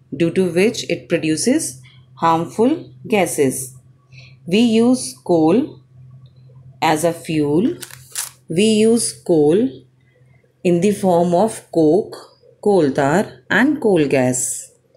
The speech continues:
ठीक है, which are also used as fuel. Now, coal is a source of many organic compounds, like some chemical compounds like benzene,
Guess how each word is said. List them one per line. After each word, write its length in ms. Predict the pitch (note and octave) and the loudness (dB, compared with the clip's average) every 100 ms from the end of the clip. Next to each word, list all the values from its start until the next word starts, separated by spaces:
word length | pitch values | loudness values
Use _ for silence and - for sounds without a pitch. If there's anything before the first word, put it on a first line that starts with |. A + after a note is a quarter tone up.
| _ _ - | _ _ -8
ठीक 140 | F3+ | -2
है, 120 | C4 F#3 | 0 0
which 200 | G3 G3+ | 0 0
are 200 | G3 - | 0 0
also 420 | F3 D#3 D3+ G3 | 0 0 0 0
used 440 | G3 E3+ F3 E3 | 2 2 2 0
as 440 | F3 A3+ D4+ - - - | 0 0 -2 -8 -14 -2
fuel. 440 | B3 G3 C3+ C3 - _ _ _ _ _ _ _ _ _ _ _ _ _ _ _ _ _ _ _ | 0 2 0 -4 -14 _ _ _ _ _ _ _ _ _ _ _ _ _ _ _ _ _ _ _
Now, 220 | E3+ F#3 G3 | -2 0 0
coal 380 | - G#3+ B3 | 2 2 2
is 220 | - F#3 F#3+ | 2 0 2
a 80 | |
source 500 | G3 - G3+ A3 A#3+ | 0 0 2 2 0
of 260 | - E3+ F3 - | -2 -2 -2 -6
many 500 | D#3 D#3+ E3 G3 A#3 F3+ | -2 0 2 2 0 0
organic 540 | E3 D3+ D#3+ E3+ - | 0 0 0 0 -2
compounds, 920 | E3+ E3 - D#3 C3+ C3 - - - _ _ _ _ _ | -2 -2 -2 0 2 0 -2 -10 -12 _ _ _ _ _
like 200 | D3+ D3+ | -2 -2
some 260 | - F#3 F#3 - | 0 0 0 0
chemical 480 | E3 E3+ E3+ F#3+ | 0 0 0 0
compounds 640 | F#3+ F3 E3+ E3+ E3 F3 - | 0 -2 0 -2 0 0 0
like 360 | D#3 D3 - - | -2 -4 -6 -2
benzene, 840 | C#3+ D3+ C#3+ D#3+ D#3 E3 D3+ - | 0 0 0 -2 -2 -2 -4 -8